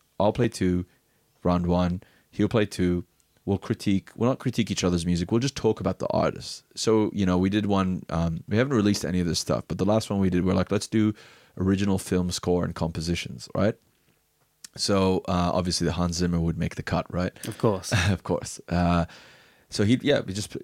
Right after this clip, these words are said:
Speaker 1: pick the five tracks that you'd like, and we talk about it, like, 'cause we're both movie buffs. The next thing we could be like, "Hey, let's do a, a, a genre from the nineties." So we'll pick five tracks each again.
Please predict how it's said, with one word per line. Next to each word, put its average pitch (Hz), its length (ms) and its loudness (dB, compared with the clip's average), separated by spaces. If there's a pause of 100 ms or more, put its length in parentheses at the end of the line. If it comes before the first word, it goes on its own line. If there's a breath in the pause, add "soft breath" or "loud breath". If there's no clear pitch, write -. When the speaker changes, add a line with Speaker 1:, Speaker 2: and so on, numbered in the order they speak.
(140)
Speaker 1:
pick 135 160 -4
the - 80 -6
five 117 280 2
tracks - 260 -2
that - 100 -4
you'd 87 140 0
like, 92 240 2
and 92 100 -4
we 98 120 0
talk - 220 -2
about 95 260 0
it, 92 120 -8
like, 87 220 -2
'cause 90 160 -2
we're 101 80 2
both 90 260 0
movie 117 280 2
buffs. - 380 -8 (380 soft breath)
The - 100 -4
next 110 280 0
thing 104 160 2
we 95 60 2
could 87 120 -4
be 90 100 2
like, 87 180 0
"Hey, 110 200 2
let's 92 220 -2
do 139 280 2
a, 95 240 2
a, 87 260 -2 (360 soft breath)
a 90 160 -2
genre 92 400 2
from 92 160 -2
the 90 80 0
nineties." - 640 -4 (300 soft breath)
So 107 200 0
we'll 101 140 4
pick - 220 -2
five 87 220 -2
tracks - 300 -6
each 90 140 -2
again. 95 460 0